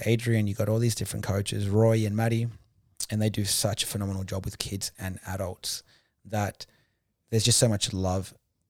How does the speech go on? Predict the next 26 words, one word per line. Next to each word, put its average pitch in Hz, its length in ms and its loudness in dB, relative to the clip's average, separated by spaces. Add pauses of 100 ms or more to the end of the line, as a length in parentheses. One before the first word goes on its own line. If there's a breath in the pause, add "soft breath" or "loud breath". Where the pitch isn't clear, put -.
(340)
for - 160 0
what 98 180 2
they 98 140 0
do. 104 280 -4 (380)
But 107 180 0
as 101 280 -2
owners, 104 420 0
it's 98 180 -8
our 98 140 -2
responsibility 98 720 -4
at, - 100 -10
at 92 100 -8
the 101 80 -8
same 101 300 -4
time 98 380 -4 (540)
to 107 100 -2
make 104 160 2
them 95 120 -6
feel 107 240 -2
comfortable, 101 480 -8
to - 120 -12
make 101 140 -6
sure 107 160 0
that 98 100 -6
they're 95 140 -8
happy. 95 540 -4